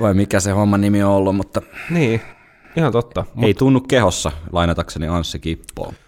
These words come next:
Speaker 2: Joo, mut onneksi tossa, tossa on paljon mihin tarttuu, just niinku helkkari hyvät riffit,
Speaker 1: Oh.
Speaker 2: öö, ensiluokkainen bassotyöskentely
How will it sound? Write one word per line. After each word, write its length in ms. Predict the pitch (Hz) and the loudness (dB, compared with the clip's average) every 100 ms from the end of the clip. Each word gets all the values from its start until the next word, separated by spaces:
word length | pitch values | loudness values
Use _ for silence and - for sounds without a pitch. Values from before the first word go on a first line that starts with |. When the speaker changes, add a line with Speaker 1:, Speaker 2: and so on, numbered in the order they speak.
| _ _ - | _ _ -4
Speaker 2:
Joo, 260 | 185 175 107 | 2 2 2
mut 200 | 107 - | -2 -2
onneksi 340 | 170 117 - | 0 -2 -2
tossa, 340 | 135 - 123 - - | -4 -2 -4 -4 -6
tossa 220 | 147 - | -4 -2
on 80 | 101 | -4
paljon 300 | - 139 120 | 0 2 2
mihin 200 | 107 107 | 0 -2
tarttuu, 500 | 117 113 107 - 92 | 0 0 0 -8 -10
just 260 | 92 92 - | -8 -10 -8
niinku 320 | 95 - 98 | -8 -6 -4
helkkari 520 | 120 127 - 107 92 | 0 -2 -2 -6 -4
hyvät 260 | 95 - - | -6 -8 -8
riffit, 600 | 117 139 - 101 95 - _ - | -4 -4 -4 -8 -8 -10 _ -2
Speaker 1:
Oh. 280 | 78 76 73 | 0 0 -2
Speaker 2:
öö, 320 | 98 92 95 85 _ _ _ - | -4 -2 -2 -6 _ _ _ -4
ensiluokkainen 760 | 113 110 107 98 - 104 95 | -2 0 0 -2 -2 -4 -2
bassotyöskentely 920 | 101 110 - 95 95 - 95 90 120 | 0 0 -2 -4 -6 -6 -10 -10 -14